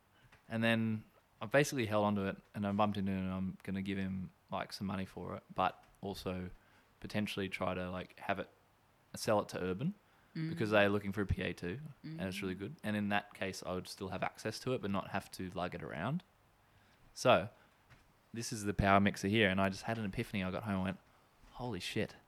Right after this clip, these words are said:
Speaker 1: I think I can actually set up," 'cause I just happen to also be borrowing eight mics and stands from my mate Nathan as well. So <laughs> I was like, you know, no time like the present.
Speaker 2: Yeah.
Speaker 1: Yeah.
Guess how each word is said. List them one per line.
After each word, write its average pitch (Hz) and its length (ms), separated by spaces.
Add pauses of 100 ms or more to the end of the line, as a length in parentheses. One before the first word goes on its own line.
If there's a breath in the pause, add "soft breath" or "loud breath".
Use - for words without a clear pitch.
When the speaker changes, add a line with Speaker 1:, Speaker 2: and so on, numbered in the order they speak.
(420 soft breath)
Speaker 1:
I 107 60
think 160 200
I 139 120
can 107 140
actually 95 420 (400)
set 95 240
up," - 260 (100)
'cause 101 140
I 104 80
just 101 140
happen 101 220
to 85 40
also 90 300
be 92 140
borrowing 90 560 (360 soft breath)
eight 95 320
mics 90 340
and 87 140
stands 87 480
from 90 400
my 95 140
mate 92 260 (180)
Nathan 95 380
as 90 140
well. 95 380
So - 140
<laughs> 117 240
I 135 80
was 127 100
like, 139 180 (220)
you 160 100
know, 123 220 (640 soft breath)
no 127 120
time 120 300
like 110 160
the 104 60
present. 123 360 (260)
Speaker 2:
Yeah. 202 220 (240)
Speaker 1:
Yeah. 120 160